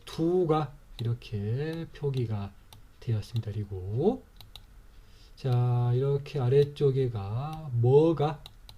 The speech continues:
이렇게 표기가 되어서 헌두머가 이렇게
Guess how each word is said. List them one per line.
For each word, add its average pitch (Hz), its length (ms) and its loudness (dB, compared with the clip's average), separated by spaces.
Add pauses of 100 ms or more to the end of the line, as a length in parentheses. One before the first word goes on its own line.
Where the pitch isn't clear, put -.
(140)
이렇게 110 840 -8
표기가 113 580 -4 (460)
되어서 110 580 -6 (380)
헌두머가 143 880 0
이렇게 117 720 -6